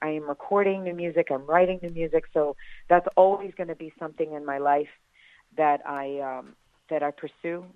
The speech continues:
because it is a passion, and I can't let that go. So I will have hopefully new music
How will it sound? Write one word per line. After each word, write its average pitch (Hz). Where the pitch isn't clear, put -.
because 151
it 147
is 151
a 170
passion, 151
and 143
I 147
can't -
let 139
that 123
go. -
So 156
I 156
will 170
have 151
hopefully 156
new 147
music 135